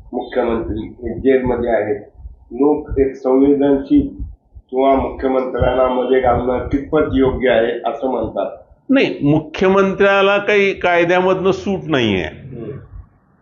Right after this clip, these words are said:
Speaker 2: उद्या जर मुख्यमंत्र्यांनी चलता चलता तुमच्या माझ्या थोबडीत मारली तर त्यांच्यावर गुन्हा होतो.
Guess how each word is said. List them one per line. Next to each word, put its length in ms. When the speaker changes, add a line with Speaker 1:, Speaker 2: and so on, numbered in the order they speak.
Speaker 2:
उद्या 300
जर 140
मुख्यमंत्र्यांनी 840
चलता 420
चलता 340
तुमच्या 380
माझ्या 240
थोबडीत 500
मारली 300
तर 120
त्यांच्यावर 360
गुन्हा 300
होतो. 440